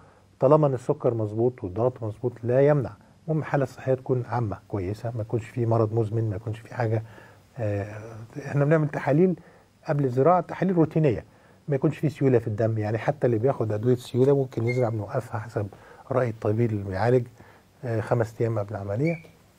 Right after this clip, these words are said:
آه، ما يكونش فيه أنيميا جامدة، ما يكونش فيه إنزيمات كبد عالية، ما يكونش فيه قصور في وظائف الكلى، الوظائف اللي هي روتينية، التحاليل الروتينية اللي بتتعمل بحيث الواحد يبقى عارف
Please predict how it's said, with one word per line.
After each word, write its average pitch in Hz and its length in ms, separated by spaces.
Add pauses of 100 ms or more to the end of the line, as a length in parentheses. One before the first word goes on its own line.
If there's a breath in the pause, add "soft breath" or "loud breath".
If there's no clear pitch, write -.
(340 soft breath)
آه، 120 140
ما 117 100
يكونش 120 300
فيه 131 380
أنيميا 123 280
جامدة، 131 340
ما 117 140
يكونش 110 280
فيه 113 420
إنزيمات 107 380
كبد 110 280
عالية، 131 320
ما 120 120
يكونش 110 240
فيه - 200
قصور 120 380
في 123 140
وظائف 120 320
الكلى، 151 280 (140)
الوظائف 208 300 (480 loud breath)
اللي 135 160
هي 190 120
روتينية، 127 500
التحاليل 117 400
الروتينية 113 360
اللي 110 120
بتتعمل 110 420
بحيث 104 400
الواحد 117 260
يبقى 95 200
عارف 117 260